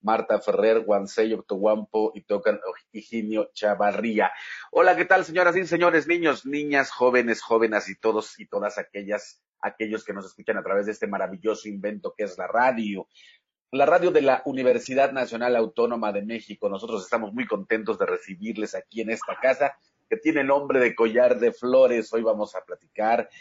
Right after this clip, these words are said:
eh, con dos, eh, personajes, amigos, eh, aquí de una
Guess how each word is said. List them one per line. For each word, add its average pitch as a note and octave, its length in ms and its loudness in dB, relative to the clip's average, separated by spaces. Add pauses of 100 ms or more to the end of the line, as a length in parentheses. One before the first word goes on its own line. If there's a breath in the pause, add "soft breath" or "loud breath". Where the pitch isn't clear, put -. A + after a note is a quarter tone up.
(160 loud breath)
eh, F#2+ 260 -4
con G2 140 -4 (100)
dos, G#2 420 0
eh, F#2 380 -6
personajes, G#2+ 840 -6
amigos, G#2+ 720 -4 (360 soft breath)
eh, G2+ 380 0 (120)
aquí A2+ 680 0
de A#2 300 4
una B2+ 1080 4